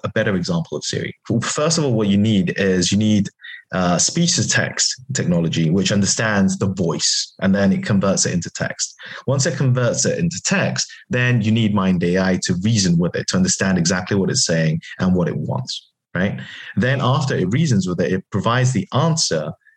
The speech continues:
using text to speech, which is the, the, the voice out, right? But at the end of the day, the most important thing is the actual reasoning process of that. So rather than understanding keywords, like when I say, "What is the weather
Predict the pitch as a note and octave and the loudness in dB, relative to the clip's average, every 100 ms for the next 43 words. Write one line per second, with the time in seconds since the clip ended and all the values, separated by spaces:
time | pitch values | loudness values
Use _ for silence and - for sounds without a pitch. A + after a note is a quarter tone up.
0 | _ A2 B2+ B2+ A2+ G2+ F#2+ F#2+ - _ | _ 0 2 4 2 2 2 -2 -16 _
1 | _ _ _ _ - C3 - - - - | _ _ _ _ -4 -2 0 -2 -2 -4
2 | - F#2+ F#2 F#2 F2 - - F2 E2 D#2+ | -4 -2 0 0 0 -2 -4 -2 0 -2
3 | - E2 D2+ - _ E2 F2+ E2+ - - | -2 -2 -2 -6 _ -6 -2 -2 -2 -4
4 | E2 - - _ _ _ F2 F#2+ - - | -8 -8 -14 _ _ _ -2 -2 -4 -12
5 | - - - - - C#3+ E3+ F3+ E3+ D#3 | -20 -10 -10 -6 -2 0 0 2 2 2
6 | C3+ B2 F#2+ B2 A2+ F#2+ G2 A#2 B2 G2+ | 2 0 2 0 0 2 2 2 0 -2
7 | F#2+ F2+ G#2 F2+ F2 - F#2+ F#2+ - F2+ | -2 0 2 2 0 0 0 0 0 0
8 | E2+ G2 F#2 E2 C#2+ - F2 E2 - - | 2 2 2 0 -2 -2 -4 -2 -4 -6
9 | - F2 - D#2 - - - G#2+ F#2+ C3+ | -2 -4 -2 -8 -8 -16 -6 0 2 2
10 | D#3+ E3+ B2+ B2+ B2+ B2 G#2+ F#2 F2+ - | 2 2 4 2 2 0 2 0 -2 -2
11 | A2 F2+ A2+ D#2+ E2 F#2 F2+ F#2+ - - | 0 2 2 0 -2 0 -2 -2 -14 -20
12 | - A2+ A#2 A2+ - A#2 G2 F#2 F#2 G#2+ | -8 -2 0 2 0 0 0 0 0 0
13 | F#2+ E2+ E2+ E2 A#2 B2 | -2 -2 -2 0 0 0